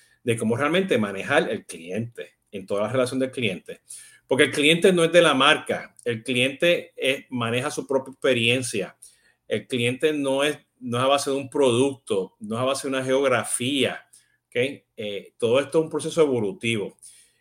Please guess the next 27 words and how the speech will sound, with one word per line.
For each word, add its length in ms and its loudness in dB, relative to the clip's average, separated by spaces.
y 180 -2
es 60 2
bien 140 2
importante 720 2
que 80 -2
no 80 -2
importa, 840 0
o 100 -20
sea, 340 -4
ese 280 0
comienzo, 720 2
ustedes 640 2
como 240 -2
empresa 680 2
se 140 -6
tienen 320 -8
que 140 -2
mover 560 0
de 200 0
C 160 0
R 420 2
M 300 -2
a 120 -8
plataforma 580 -4
de 60 -10
Customer 380 -6
Engagement 720 -4